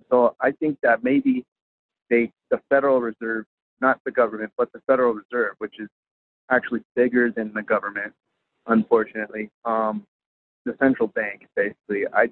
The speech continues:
I do believe that they probably had their hand in it somehow, um, to, you know, deceive us once again, um, with the promise of a decentralized currency, you know? So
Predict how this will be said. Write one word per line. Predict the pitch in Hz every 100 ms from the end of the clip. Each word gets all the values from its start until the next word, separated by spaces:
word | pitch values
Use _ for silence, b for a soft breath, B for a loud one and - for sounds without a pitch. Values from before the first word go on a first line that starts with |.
| -
I | 123
do | 127 143
believe | 139 139 120
that | 113 110 -
they | 127
probably | - 143 151 156
had | 123 120 107
their | 113 101
hand | 104 110 104
in | 104
it | 101 _
somehow, | 107 101 98 92 90 _ _ _ _ -
um, | 107 104 104 - -
to, | 123 113 113 110 _ _ _ _ _ _ _ -
you | 120
know, | 113 104 - _ _ _ _ _ _ _
deceive | 127 - 170 170
us | 151 131
once | 131 123 117
again, | 107 101 98 101 _ _ _
um, | 113 107 104 104 _ _ -
with | 113
the | -
promise | - 113 110 -
of | 107
a | 104
decentralized | 104 - 113 - 104 98 - _ _ -
currency, | 127 110 - - _ _ _ _ -
you | 110
know? | 110 117 - - -
So | 127 123 117